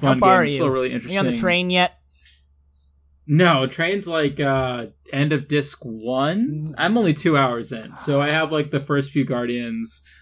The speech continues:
Speaker 1: I'm, you only hit your first wall when you do your first mission. So, like, I passed the exams, I went through, got Ifrit, um,
Speaker 2: When's the,
Speaker 1: I'm,
Speaker 2: so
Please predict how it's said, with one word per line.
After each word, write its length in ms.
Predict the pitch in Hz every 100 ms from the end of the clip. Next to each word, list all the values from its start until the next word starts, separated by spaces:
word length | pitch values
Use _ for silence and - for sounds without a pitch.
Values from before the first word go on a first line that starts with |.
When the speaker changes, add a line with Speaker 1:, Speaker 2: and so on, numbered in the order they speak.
| -
Speaker 1:
I'm, 320 | 131 131 131 - _ _ _
you 160 | 160 202
only 160 | 277 233
hit 160 | 233
your 120 | 202 165
first 400 | 175 175 - 143
wall 360 | 131 135 160
when 120 | 151
you 80 | 135
do 60 | 139
your 160 | 135 127
first 300 | 127 123 123
mission. 380 | 110 - 113
So, 160 | 104 135
like, 140 | 123 120
I 60 |
passed 340 | 117 139 139 -
the 80 | 117
exams, 680 | - 156 156 156 151 147
I 160 | 113 113
went 260 | 117 117 -
through, 600 | 135 131 131 131 131 127 _ _
got 260 | 131 127 -
Ifrit, 640 | 156 - 147 143 135 135 _ -
um, 540 | 123 120 110 107 104 _ _ _ -
Speaker 2:
When's 260 | 208 262
the, 80 | 311 -
Speaker 1:
I'm, 40 | 180
Speaker 2:
so 160 | 240